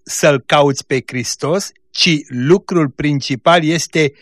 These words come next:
motivul pentru care Îl cauți. Irod Îl căuta pe Domnul, dar vai, pentru a-L omorî. Preoții și cărturarii la fel. Unii Îl caută din interes,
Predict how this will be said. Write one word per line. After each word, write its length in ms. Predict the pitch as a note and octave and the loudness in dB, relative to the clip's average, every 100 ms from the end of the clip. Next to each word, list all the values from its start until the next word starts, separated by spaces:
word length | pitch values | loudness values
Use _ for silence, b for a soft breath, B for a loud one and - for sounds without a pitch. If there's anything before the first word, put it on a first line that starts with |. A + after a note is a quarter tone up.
| b | b
motivul 800 | - C#3+ C#3 - - D#4+ A3 C#3+ A2+ | 0 2 2 0 0 2 2 -2 -2
pentru 380 | C3+ A#2 B2 | -4 -4 -8
care 300 | - G#2+ A2 | -6 -4 -2
Îl 80 | E3 | -2
cauți. 560 | - C#4+ B2 D#2 - - _ _ _ _ b b | 0 0 0 -4 -16 -18 _ _ _ _ b b
Irod 400 | - F#3+ B3+ D4+ | 0 4 4 2
Îl 120 | D#4 | 0
căuta 440 | B3 C#4+ C#4+ E4 D#4 | 2 2 4 4 2
pe 160 | D#3+ | 2
Domnul, 520 | B2+ C3+ D#3 G#3 B3+ - _ | -2 0 2 0 0 -8 _
dar 360 | A2+ A#2 C3+ A#2+ | -6 2 4 4
vai, 420 | G#2+ C#3 A2 F2 _ _ - | 2 2 2 -4 _ _ -4
pentru 340 | C#3 B2 B2 | -4 -2 0
a-L 120 | B2 | 0
omorî. 520 | A#2+ A#2 G#2+ C3+ B2 _ _ _ _ B B B | 0 -2 -4 -4 -4 _ _ _ _ B B B
Preoții 440 | - D3+ D#3 - D#3 | 0 4 4 2 -2
și 180 | - D3 | -2 0
cărturarii 680 | D3+ B2+ D3+ C#3+ D#3 D#3+ | 0 0 0 4 4 4
la 140 | D3+ D3 | 2 2
fel. 420 | - C#4+ - - _ _ _ _ b b - | 2 -2 -2 -10 _ _ _ _ b b -2
Unii 480 | F#3+ C#4+ D4 C#4 - | 2 4 2 0 0
Îl 220 | A#3+ C4 | 2 2
caută 440 | - F#3 F3 F3 | 6 6 6 0
din 180 | D#3 D#3+ | 0 0
interes, 680 | D3+ C3+ B2 A#2+ D#3+ D#3 | 0 0 -2 0 0 -2